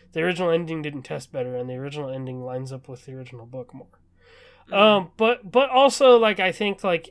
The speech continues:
Speaker 1: a sequel can work, um, in, with this as well. So it's like if they do go off of the origin-, the i-, i-, theatrical ending they ended up using,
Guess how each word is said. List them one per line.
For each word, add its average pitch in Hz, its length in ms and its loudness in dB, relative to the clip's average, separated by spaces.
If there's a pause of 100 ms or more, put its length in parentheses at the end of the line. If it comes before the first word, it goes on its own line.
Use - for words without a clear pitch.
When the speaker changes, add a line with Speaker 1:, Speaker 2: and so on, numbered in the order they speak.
Speaker 1:
a 175 100 0
sequel 175 440 -8 (140)
can 170 440 -6
work, 143 480 -8 (880)
um, 143 680 0 (760)
in, 175 360 -2
with 165 260 -10
this 170 280 -8
as 143 160 -8
well. 143 400 -6
So 156 200 -8
it's 151 120 -10
like 151 140 -10
if 135 120 -12
they 147 140 -8
do 143 200 -12
go 139 160 -6
off 135 220 -6
of 135 200 -14
the 135 120 -12
origin-, 139 460 -14
the 147 460 -10
i-, 202 220 -14
i-, - 40 -20
theatrical 147 520 -8
ending 135 360 -10
they 135 120 -10
ended 131 220 -12
up 131 120 -16
using, 139 380 -12